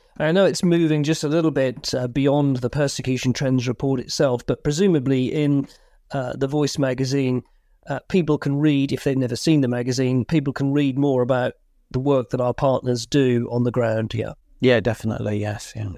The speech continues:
Speaker 1: 'Cause that's always important as well, isn't it? You know, we, we need to hear the stories, we need to hear what's happening to Christians around the world. Um, but it's also important to know that the, that work is being done and what is being done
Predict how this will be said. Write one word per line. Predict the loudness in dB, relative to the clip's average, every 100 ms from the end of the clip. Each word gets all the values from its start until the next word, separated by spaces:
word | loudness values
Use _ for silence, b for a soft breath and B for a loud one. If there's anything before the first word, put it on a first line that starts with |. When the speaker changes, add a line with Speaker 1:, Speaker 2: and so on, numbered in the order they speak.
| -14
Speaker 1:
'Cause | -2 4
that's | 4 4
always | 2 2 2
important | 2 2 2 2 0
as | 0
well, | -2 0
isn't | -2 -2
it? | -4 -6
You | -4
know, | -2 0 -2 -2
we, | -4 0
we | 0
need | 2 0
to | 0
hear | 2 0
the | 0
stories, | -2 0 2 2 -2 -6 -14 _ -2
we | 2
need | 2
to | 2
hear | 2 2
what's | 2 -2
happening | -4 -2 -2 -2
to | 0
Christians | -2 0 -2 -2
around | 0 0 0
the | 2
world. | 2 2 0 _ _ _ _ _ -8
Um, | -4 -2 -2 -4 2
but | 2
it's | 4
also | 2 4
important | 0 2 0 0 2
to | 2
know | 2 -2 -6 -4
that | -4 -4 -4
the, | 0 0 -2 -10 _ -6
that | -2
work | 2 2 2
is | -2
being | 0 2 2
done | 2 2
and | 2
what | 0 0
is | -2
being | 0 2
done | 2 2 0